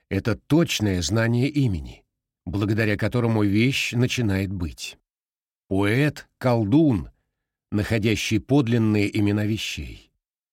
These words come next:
И если ему это удается, он вызывает их из небытия. Вот так и Синявский вызвал — накликал собственную судьбу, описав свой арест до того,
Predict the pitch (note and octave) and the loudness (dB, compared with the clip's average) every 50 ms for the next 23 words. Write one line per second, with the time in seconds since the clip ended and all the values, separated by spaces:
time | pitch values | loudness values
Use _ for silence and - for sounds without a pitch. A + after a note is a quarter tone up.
0 | _ _ - G#2+ G#2 F#2+ G2 B2 C3 A#2+ - - A2 A#2 A#2+ A#2 A#2+ - - A2 | _ _ -2 0 0 2 2 2 2 2 0 0 0 2 2 2 0 0 -2 -2
1 | G2 A#2 A2+ A#2+ A#2+ B2 A2+ F#2+ A#2+ G#2+ G#2+ G2 G#2 G2+ A2+ D#3+ E3 - - - | 0 0 0 2 2 0 0 0 0 0 0 0 2 2 2 0 0 -2 -4 -8
2 | - - - _ _ _ _ _ _ _ _ _ _ - A2+ C#3+ D#3 D3+ C#3+ D#3+ | -8 -12 -16 _ _ _ _ _ _ _ _ _ _ 0 2 4 4 4 4 4
3 | C#3+ B2 D3+ D3 D3 D3 D3+ D3 C#3 - A2+ A#2 G#2+ - - - - _ _ _ | 2 2 2 2 2 2 2 2 0 0 0 0 0 -2 -6 -14 -18 _ _ _
4 | _ - G#2+ G2+ E2+ A2+ A2 G2 A#2 - - A#2+ G#2+ F2+ D2 - - _ _ _ | _ -2 -2 0 0 0 0 0 -2 -2 -2 -2 -2 -2 -4 -6 -10 _ _ _
5 | _ _ _ _ _ _ _ _ _ _ - G2+ A2 D#3 F3+ F3+ - - G3 G3+ | _ _ _ _ _ _ _ _ _ _ -4 -2 0 0 0 0 -2 -2 -2 -2
6 | - - - C3 - - C#3+ D#3+ D3+ - - E3+ E3+ E3+ D#3 C#3 - - - - | -2 -2 -8 -14 -6 -2 0 0 2 2 2 2 4 4 4 2 2 0 0 0
7 | B2 A#2+ A2 B2+ E3 F3 C#3 G2+ G2 G#2+ G2 F2 D2+ C#2 - - _ _ _ _ | 0 2 2 2 2 2 2 2 0 0 0 -2 -4 -6 -12 -20 _ _ _ _
8 | _ _ _ _ _ - G2+ A2+ A#2+ A#2 - B2+ C#3 C#3+ B2 - - F2+ D#2 C#2+ | _ _ _ _ _ -2 0 0 0 0 0 2 2 2 2 2 -2 -6 -8 -8
9 | C#2+ - - - - B2 B2+ - - - B2+ B2 B2+ B2+ B2+ B2 - C#3 B2 A2 | -10 -8 -6 -4 -2 0 -2 -2 -4 -4 -2 0 2 2 0 0 -2 -2 -4 -2
10 | A2 B2 A#2 F2 - - - _ _ _ _ _ _ _ _ _ _ G2 G#2 - | -2 -2 -2 -4 -4 -8 -14 _ _ _ _ _ _ _ _ _ _ -4 -4 -2
11 | B2 A2+ - - B2+ A2 - - - A#2 B2 A#2 A2 A2+ A#2 C3 B2+ G#2 - - | -2 -2 0 0 0 0 -2 -2 0 0 2 2 2 2 2 2 2 0 -2 -6
12 | - E2+ F2+ C#3 C#3+ B2+ - G#2 G2+ A2 C#3+ D3+ C#3+ - | -6 -2 2 2 2 4 2 0 0 2 2 2 0 -2